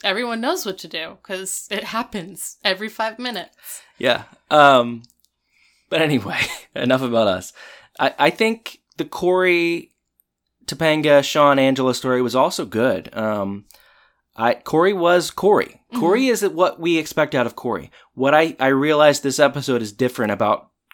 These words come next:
Speaker 2: Corey is he was still written funny and witty
Speaker 1: Mm-hmm.
Speaker 2: and, and not just whiny and complaining.
Speaker 1: Mm-hmm.
Speaker 2: So that's Boy Meets World,
Speaker 1: Mm-hmm.
Speaker 2: right? Like, we've always had Corey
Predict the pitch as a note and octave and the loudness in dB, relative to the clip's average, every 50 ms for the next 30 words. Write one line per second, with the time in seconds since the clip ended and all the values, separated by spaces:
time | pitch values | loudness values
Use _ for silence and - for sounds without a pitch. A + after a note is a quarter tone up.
0 | _ - - C3 B2+ A#2+ G#2+ F#2+ F#2 F#2 F#2 F#2 _ _ _ _ _ _ _ _ | _ -10 -4 -2 0 0 0 -2 -4 -6 -8 -10 _ _ _ _ _ _ _ _
1 | _ _ _ - A#2+ A2+ A2 A2 G#2 G#2 - - _ A#2 C3+ C3 A#2+ B2+ - - | _ _ _ -4 -2 -2 -2 -2 -4 -6 -12 -14 _ -4 -2 -2 0 -2 -4 -4
2 | - E3 D3+ C3+ A#2+ A2+ A#2 A#2 A2+ A2 G2 - - A2 G#2 G#2+ G#2 G#2 G#2 - | -2 -2 -2 -2 0 0 -2 -2 -2 -4 -6 -4 -4 -4 -2 -2 -4 -4 -6 -8
3 | - G#2+ F#2+ F#2 F#2 F2+ G2 G2+ G2+ G#2+ G#2 G2+ G2+ G2 - - _ A2 G#2+ G2+ | -8 -10 -10 -10 -8 -6 -4 -2 -2 -2 -2 -4 -6 -8 -10 -12 _ -6 -6 -4
4 | G2 F#2+ F#2 F#2+ F#2+ F#2+ F#2+ - _ _ _ _ _ _ _ _ - A2+ G#2 G2 | -4 -6 -6 -6 -6 -10 -10 -14 _ _ _ _ _ _ _ _ -10 -6 -6 -6
5 | F#2+ G2 G2 F#2+ F#2 _ - A2+ A2+ A2+ A2+ A#2+ - - A#2+ - - B2+ A2+ A2 | -6 -6 -8 -10 -12 _ -8 -4 -2 0 0 0 0 -2 -8 -6 0 0 0 0
6 | - - - - - _ _ _ _ _ _ _ _ _ _ _ _ _ - A2 | -2 -8 -12 -18 -20 _ _ _ _ _ _ _ _ _ _ _ _ _ -20 -14
7 | A2 G#2+ G#2+ G#2+ G#2+ G#2+ G#2+ G#2 G2+ G2 F#2+ F#2 - F#2+ E2+ - G2 F#2+ F#2+ F2 | -6 -2 -2 -2 0 -2 -2 -4 -4 -6 -8 -8 -12 -14 -12 -10 -8 -8 -8 -8
8 | - - A#3 G#3 F#3+ F#3+ F3+ F#3 - _ _ _ - - - C#3+ C3 C3 C3 B2+ | -10 -10 -10 -10 -10 -14 -16 -18 -20 _ _ _ -10 0 2 4 4 6 6 4
9 | A#2+ A#2+ A#2+ B2 - _ _ _ _ _ _ _ _ _ _ _ _ _ _ _ | 4 2 0 -4 -10 _ _ _ _ _ _ _ _ _ _ _ _ _ _ _
10 | _ _ _ _ _ - A#2+ A2+ B2+ B2+ D3 D3 - - C3+ C3 B2+ A2+ G#2 F#2+ | _ _ _ _ _ -20 -8 -2 0 0 0 0 -2 -4 -2 0 0 0 -2 -4
11 | F2+ - G#2+ G#2+ A2 G#2 - - - - - G#3+ A#3 G3+ G3 F#3+ G2+ G#2 A2+ A#2+ | -6 -8 -8 -6 -4 -4 -4 -6 -10 -18 -14 -14 -12 -10 -8 -6 -4 -2 -2 -2
12 | - A2 A#2 A#2 - - - C3+ C3 B2+ B2 - - B2 C3+ D3+ E3 D#3+ D#3+ D3+ | 0 -2 -2 -2 -2 -8 -6 -4 -4 -4 -4 -2 2 6 6 8 8 6 4 2
13 | C3+ - C#3+ B2 B2 B2 - - - C3 B2+ B2 A#2+ A2+ A2+ A2 G#2+ A2 - | 0 0 0 0 0 -2 -4 -6 -2 0 0 0 0 -2 -4 -6 -8 -8 -14